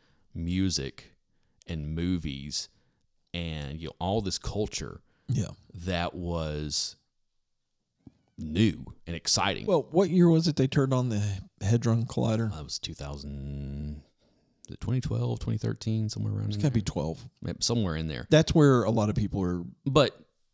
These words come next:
Speaker 1: even if you go, uh, and the reason
Speaker 2: Yeah.
Speaker 1: why, and why he said it, and I tend to agree with putting my own spin on this, is that once we crossed over into
Speaker 2: The two thousands.
Speaker 1: two thousand, the new millennium, whatever you wanna say about it,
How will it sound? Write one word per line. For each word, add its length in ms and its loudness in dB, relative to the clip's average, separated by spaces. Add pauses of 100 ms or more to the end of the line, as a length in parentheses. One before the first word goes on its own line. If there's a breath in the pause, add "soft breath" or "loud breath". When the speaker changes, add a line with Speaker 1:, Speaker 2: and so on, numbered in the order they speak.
(100)
Speaker 1:
even 220 6
if 140 0
you 60 2
go, 240 4
uh, 80 0 (120)
and 200 2
the 60 4
reason 200 2
Speaker 2:
Yeah. 40 0
Speaker 1:
why, 100 0
and 180 2
why 140 0
he 140 -2
said 200 0
it, 120 -2
and 120 -2
I 120 0
tend 280 -2
to 60 -4
agree 380 -2
with 100 -4
putting 180 0
my 160 0
own 180 0
spin 280 -6
on 140 -8
this, 260 -4
is 120 -8
that 140 -8 (400 soft breath)
once 380 2
we 140 0
crossed 480 -2
over 400 0
into 560 -6 (440)
Speaker 2:
The 60 -8
two 180 4
thousands. 380 4
Speaker 1:
two 40 0
thousand, 280 -2
the 80 -4
new 140 -4
millennium, 420 -4
whatever 240 -6
you 100 -4
wanna 140 -6
say 240 -2
about 280 -6
it, 100 -12